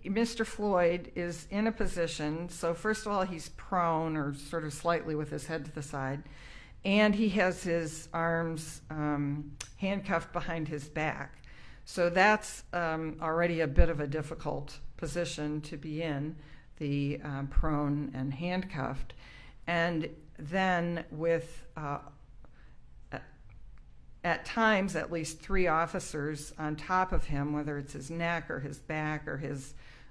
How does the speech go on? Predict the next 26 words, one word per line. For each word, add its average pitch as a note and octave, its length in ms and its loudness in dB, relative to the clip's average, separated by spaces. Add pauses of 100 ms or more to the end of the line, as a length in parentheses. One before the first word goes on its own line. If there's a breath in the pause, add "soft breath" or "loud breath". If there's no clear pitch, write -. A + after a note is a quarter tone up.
um, C#3+ 560 -2 (840)
lower E3+ 340 6
back D#3+ 500 -2
or C#3+ 200 -4
legs, D#3 560 -2 (400 soft breath)
um, D3+ 360 -2
it F3+ 200 -2
prevents G#3 640 2
him F3 540 -2
from E3 440 -4
moving F#3 640 0
his D#3 300 -8
body E3+ 720 0
into E3 380 -4
a D#3 60 -2
position D#3 880 -2 (360 loud breath)
where E3 180 2
he D#3+ 160 -8
can E3 420 -8
adequately, D3+ 1080 -2 (600 loud breath)
um, C#3 420 -4 (180)
use G#3+ 440 4
the E3+ 100 -4
bellows D3+ 500 -2
function. - 640 -8 (560 loud breath)
And C#3+ 640 2